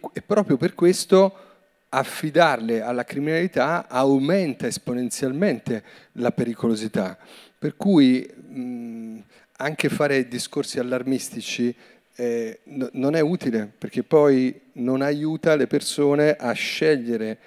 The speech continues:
qual è la propria soglia, che è molto personale, c'è anche una componente genetica in questo. Ci sono persone che sono più geneticamente predisposte a, all'addiction, a, a, a entrare dentro la sostanza,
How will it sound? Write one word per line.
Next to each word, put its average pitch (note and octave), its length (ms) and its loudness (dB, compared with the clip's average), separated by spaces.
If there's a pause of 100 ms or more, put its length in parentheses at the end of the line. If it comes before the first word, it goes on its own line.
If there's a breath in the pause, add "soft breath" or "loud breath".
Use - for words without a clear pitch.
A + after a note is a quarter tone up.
(280 soft breath)
qual B2 220 2
è D3 80 4
la C3 100 2
propria B2+ 300 0
soglia, A#2 340 2
che - 120 -10
è A#2 40 -4
molto C3+ 340 -4
personale, B2+ 580 -2
c'è - 160 -6
anche A2+ 200 -6
una A#2+ 140 0
componente A#2+ 560 -4
genetica B2 500 -2
in G#2+ 100 -4
questo. G#2+ 440 -4 (300 loud breath)
Ci - 160 -8
sono C3 200 0
persone B2+ 460 -2
che A2 100 -6
sono B2 260 -6
più B2+ 320 0 (420 soft breath)
geneticamente B2 840 -4
predisposte A#2 1000 4 (380 loud breath)
a, B2+ 420 -2
all'addiction, A#2+ 840 -2
a, A2 400 -6
a, G2+ 840 -10
a A#2+ 60 -6
entrare B2 480 0
dentro B2+ 440 2
la B2+ 80 2
sostanza, D#3+ 680 0